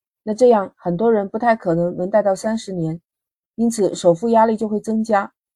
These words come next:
那表示延长贷款人年龄限制其实是对年龄较大的购房者来说有一定的促进作用。专家这样的分析，简单一点说白了就是，从理论上来讲，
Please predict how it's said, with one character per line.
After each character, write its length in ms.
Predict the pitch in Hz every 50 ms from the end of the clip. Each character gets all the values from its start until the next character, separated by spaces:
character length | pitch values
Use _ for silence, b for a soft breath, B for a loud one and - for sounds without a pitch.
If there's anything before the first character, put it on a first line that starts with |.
| _ _ _ _ _
那 120 | - 208 208
表 200 | 214 190 170 175
示 220 | - 226 214 -
延 180 | - 185 185 226
长 220 | 226 233 208 208
贷 160 | 220 247 240 220
款 240 | 214 190 175 165
人 220 | 170 175 180 180 -
年 180 | 180 175 180 196
龄 140 | 214 208 214
限 300 | - - 240 214 196 180
制 260 | 170 165 - - _ _
其 120 | - -
实 140 | 214 208 220
是 160 | 220 - 240
对 180 | 220 233 220 196
年 220 | 185 175 170 180
龄 140 | 214 220 226
较 180 | 226 269 233 226
大 160 | 233 240 226
的 100 | 202 180
购 160 | 180 208 202
房 220 | 180 180 165 170 180
者 100 | 185 165
来 140 | 160 160
说 180 | 165 - 185 185
有 140 | 180 160 151
一 100 | 147 156
定 160 | 170 202 185
的 140 | 180 175 175
促 180 | - - 240
进 200 | 220 - 190 165
作 160 | 165 175 170 160
用。 160 | 160 156 - _ _ _ _ _ _ _ _ _ _ _ _ _ _ _ _
专 200 | - 247 247 247
家 160 | 254 247 247
这 120 | 240 262
样 120 | 254 233 214
的 80 | 196
分 220 | 185 - 226 226 233
析， 300 | 226 226 220 214 - _ _ _ _ _ _ _ _ _ -
简 240 | - 202 175 170
单 220 | 170 202 214 226 233
一 60 | 226
点 280 | 180 - - - - 214
说 160 | - 226 214
白 160 | - 180 165
了 120 | 180 190
就 100 | 190 214
是， 320 | 190 - - 185 - - _ _ _ _ _ _
从 180 | - 233 240
理 140 | 240 208 175
论 100 | 190 220
上 160 | 233 269 240
来 140 | 220 196 190
讲， 260 | 185 196 175 143 139